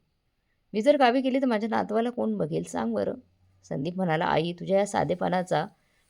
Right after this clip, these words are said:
फायदा घेते ही बाई, फायदा उचलते आणि वरून तोऱ्याने बोलते की जेव्हा तू नव्हतीस तेव्हा घरातली सगळी कामं कामवाली बाई व्यवस्थित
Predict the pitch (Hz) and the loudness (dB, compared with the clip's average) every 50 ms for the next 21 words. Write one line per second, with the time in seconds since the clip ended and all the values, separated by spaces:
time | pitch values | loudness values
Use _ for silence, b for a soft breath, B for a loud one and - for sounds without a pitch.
0 | _ _ - 208 170 180 190 233 240 233 226 220 262 269 262 233 190 190 175 156 | _ _ 4 6 8 8 8 6 4 2 2 0 2 0 0 0 -2 -2 -2 -4
1 | 151 - 233 214 _ _ _ _ _ _ _ _ _ _ _ - - 190 175 190 | -4 -4 -8 -14 _ _ _ _ _ _ _ _ _ _ _ -2 0 2 2 4
2 | 220 240 226 214 220 226 226 233 214 - 156 156 - 175 196 202 185 175 190 214 | 2 2 0 0 -2 -2 -2 -2 -2 -4 -4 -4 -2 -2 0 2 2 2 2 0
3 | 202 190 170 165 185 208 233 226 202 202 202 190 190 180 190 - 185 151 160 190 | 0 0 2 2 2 2 0 0 -2 -2 -4 -2 -4 -6 -4 -4 -4 -4 -4 -6
4 | - _ _ _ _ _ _ _ _ _ _ - 185 180 202 240 269 269 285 277 | -10 _ _ _ _ _ _ _ _ _ _ -6 0 2 4 4 4 2 2 2
5 | 269 247 220 220 220 220 240 240 - 208 208 214 208 208 202 196 196 240 240 - | 2 2 2 0 -2 -4 -4 -2 0 0 0 2 2 4 2 2 2 0 -2 -2
6 | 202 180 208 220 226 220 185 175 185 208 208 196 170 165 170 180 185 202 190 185 | 0 0 -2 -2 -2 -2 -2 -2 -2 -2 0 0 0 0 0 -2 0 2 2 2
7 | 185 196 180 160 165 175 - 262 | 2 2 0 0 0 -2 -4 -6